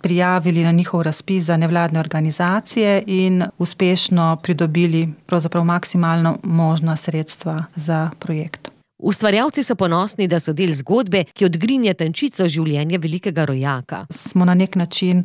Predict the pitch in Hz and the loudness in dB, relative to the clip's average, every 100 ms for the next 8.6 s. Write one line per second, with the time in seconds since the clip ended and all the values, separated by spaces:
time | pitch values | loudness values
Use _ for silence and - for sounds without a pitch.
0 | - 185 - 180 185 185 175 175 - - | -2 -6 -2 0 2 2 0 -2 -4 -2
1 | 185 170 202 - 160 - - 170 170 165 | 0 0 0 -2 -4 -4 -2 0 2 2
2 | 156 147 160 160 165 160 - 175 175 165 | -2 -4 -4 -2 -2 -2 -4 -2 2 2
3 | 170 170 170 - - 196 202 226 220 214 | 4 2 0 -2 0 2 4 6 6 6
4 | 185 180 180 - - 175 170 165 202 - | 4 4 2 0 -2 0 2 4 4 2
5 | - 165 190 196 202 180 175 180 180 175 | -2 2 2 2 0 2 2 2 2 2
6 | 165 160 165 156 170 160 165 175 175 180 | 2 0 -2 -2 -2 0 2 2 0 -2
7 | 170 165 160 160 165 156 175 160 160 160 | 0 2 0 0 -2 0 0 0 2 2
8 | 160 160 147 151 151 | 2 0 -2 -4 -4